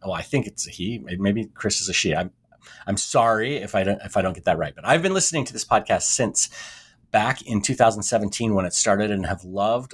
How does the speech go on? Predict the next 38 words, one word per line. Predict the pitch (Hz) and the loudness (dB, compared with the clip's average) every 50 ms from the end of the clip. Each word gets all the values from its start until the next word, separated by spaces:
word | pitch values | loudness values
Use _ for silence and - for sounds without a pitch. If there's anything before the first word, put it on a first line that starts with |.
| - - | -14 -8
learning | 117 101 107 117 123 135 139 143 | -4 -2 0 0 2 2 2 0
about | 135 113 117 107 - | 2 2 2 2 2
the | - 110 | 0 -2
unique | 104 104 104 104 - | 0 0 0 -2 -4
experiences, | - - - - - 123 120 120 117 113 - - 113 117 - - - - _ _ _ _ _ | -6 -8 -8 -2 0 2 2 2 2 0 -2 -4 -4 -6 -6 -8 -10 -14 _ _ _ _ _
points | - - 143 139 143 139 - - - - - | -2 2 2 4 4 2 0 -2 -4 -4 -4
of | - 107 95 | -6 -8 -8
view, | 98 113 127 139 143 143 147 143 143 143 143 143 143 139 139 - - - - | -6 -6 -4 -2 0 0 0 0 0 0 0 0 0 -2 -2 -4 -8 -10 -8
and | 92 90 90 | -6 -4 -2
skills | - - - - 123 117 113 117 113 - - | -2 -2 -2 0 0 2 2 2 2 0 0
some | 113 110 | 0 0
of | 104 | 0
these | 101 98 - | 0 -2 -2
copy | - 107 98 95 - 101 | 2 2 2 2 0 -4
peeps | 90 - - - 95 90 - - | -12 -10 -8 -8 -6 -6 -6 -10
bring | - - 92 90 87 | -8 -6 -6 -6 -6
to | 85 - - | -6 -10 -16
the | - - | -18 -10
table. | - 90 85 82 82 - - | -6 -6 -6 -6 -6 -10 -10
Kira | - 113 107 98 95 | -2 0 0 0 0
and | 95 92 | 0 0
Rob | 92 90 87 78 | 0 0 0 -2
are | 78 73 78 87 | -4 -10 -8 -4
really | 107 123 123 110 90 | -2 0 2 2 0
good | - 82 80 76 | 0 -4 -10 -10
at | 73 _ | -10 _
bringing | - 85 85 82 78 - - | -8 -8 -8 -8 -8 -12 -14
up | - - _ _ | -20 -20 _ _
the | - 82 | -10 -8
mindset | 82 85 82 80 - - - - | -6 -6 -6 -6 -6 -6 -6 -6
shifts | - - - - 98 - - - - _ | -4 -2 0 0 0 0 -2 -4 -4 _
and | - 95 87 | -12 -12 -12
important | 85 _ - 117 110 - - - | -12 _ -4 -4 -4 -4 -6 -12
turning | - - 107 98 87 | -10 -8 -6 -6 -8
points | - - - 92 87 - - | -8 -8 -6 -6 -6 -6 -8
from | - - 87 82 | -10 -10 -10 -10
each | 78 - - | -8 -8 -4
guest. | - 110 110 107 - - - - | 2 4 4 4 4 2 -4 -6